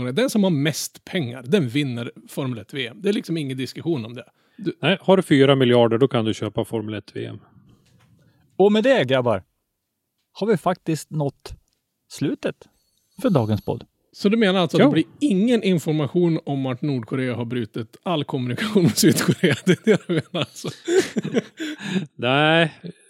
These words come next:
Speaker 2: vi, vi har, vi har ju inte fått tag i Kim Jong-Un för att få en kommentar eftersom de har brutit all kontakt.
Speaker 1: Han svarar ju inte. Vi ringde och det
Speaker 2: Nej.
Speaker 1: gick fram massa signaler. Det var ingen hemma där.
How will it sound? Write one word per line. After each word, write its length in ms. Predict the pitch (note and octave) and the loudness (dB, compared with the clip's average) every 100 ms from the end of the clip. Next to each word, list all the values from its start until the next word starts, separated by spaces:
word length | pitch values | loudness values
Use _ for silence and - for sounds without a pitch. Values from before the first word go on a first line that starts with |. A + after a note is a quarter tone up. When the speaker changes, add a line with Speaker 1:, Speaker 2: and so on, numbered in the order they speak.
| - | -8
Speaker 2:
vi, 200 | D#3+ E3 | -8 2
vi 160 | D#3 | 6
har, 180 | F#3 F#3+ | 8 6
vi 140 | D3 F3 | 4 6
har 100 | G3+ | 6
ju 60 | |
inte 160 | G#3 E3 | 4 4
fått 200 | F#3 - | 2 4
tag 260 | F3+ A3 | 2 4
i 80 | F#3 | 2
Kim 220 | D#3+ D#3+ | 4 4
Jong-Un 380 | D3+ C#3+ C#3+ C#3 | 4 4 4 2
för 100 | D3 | 0
att 80 | C3+ | 0
få 100 | D3 | 2
en 100 | C#3 | 2
kommentar 500 | D3 C3+ B2+ F3+ F3+ | 2 0 -2 0 0
eftersom 260 | A#2+ - B2+ | 0 -2 -2
de 100 | A#2+ | -2
har 100 | A#2 | 0
brutit 360 | A#2+ B2 A#2 | 0 0 0
all 160 | C3+ A#2 | -2 -2
kontakt. 420 | - B2 D3+ B2+ | -2 0 0 0
Speaker 1:
Han 220 | F#3 F#3+ | 2 2
svarar 500 | - G#3+ A3 D#3+ E3 A3 | 2 2 2 4 2 0
ju 80 | |
inte. 180 | C#3+ B2 | -2 -2
Vi 160 | B2+ E3+ | -2 0
ringde 500 | F#3+ D#3+ D3 E3 E3+ | 0 0 -2 -2 -2
och 120 | D#3 | 0
det 60 | D3 | 2
Speaker 2:
Nej. 100 | C3+ | 2
Speaker 1:
gick 120 | - | 0
fram 220 | D#3+ C#3+ | -2 0
massa 280 | G#3+ E3 - | 2 2 0
signaler. 540 | - C#4+ D3+ D#3 D3+ C#3 | 2 4 4 4 0 -2
Det 80 | |
var 100 | D#3 | -2
ingen 240 | D3+ C#3+ C#3+ | 0 -2 -2
hemma 320 | C#3 B2+ B2+ | -4 -6 -8
där. 200 | A#2+ | -8